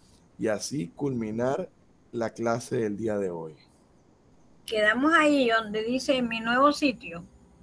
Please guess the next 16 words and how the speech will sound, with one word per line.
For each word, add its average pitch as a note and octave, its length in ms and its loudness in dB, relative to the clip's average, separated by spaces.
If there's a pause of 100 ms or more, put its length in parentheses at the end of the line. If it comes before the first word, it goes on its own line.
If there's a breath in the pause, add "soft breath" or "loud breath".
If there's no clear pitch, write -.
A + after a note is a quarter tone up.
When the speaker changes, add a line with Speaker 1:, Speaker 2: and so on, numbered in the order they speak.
(380)
Speaker 1:
No, A#2+ 340 4
Elida, A2+ 300 2
vamos, A#2+ 380 4
vamos C3 340 4
a, - 20 2
vas C3 160 0
a C#3+ 60 4
hacer D#3 200 4
la E3 220 2
prueba C3+ 360 6
que B2 80 -4
está A#2+ 120 -2
haciendo C3 300 2
Mavis. C3+ 480 4 (280)
Maybe, C3 480 4
ejecútela C#3 880 2